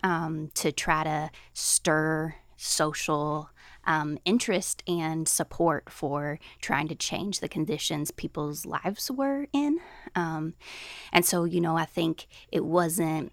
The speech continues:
I, I don't think all the journalists and reporters were necessarily, um, doing it with a, like, uh, "We just wanna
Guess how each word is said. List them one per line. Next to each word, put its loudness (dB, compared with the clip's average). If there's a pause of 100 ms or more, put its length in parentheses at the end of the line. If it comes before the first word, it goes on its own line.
I, 0
I 0
don't 2
think -2
all 4
the -4
journalists -2
and -2
reporters 2
were -2
necessarily, -2 (440)
um, -2
doing 6
it -2
with -4
a, 0
like, -4 (340)
uh, -2
"We 0
just -2
wanna -6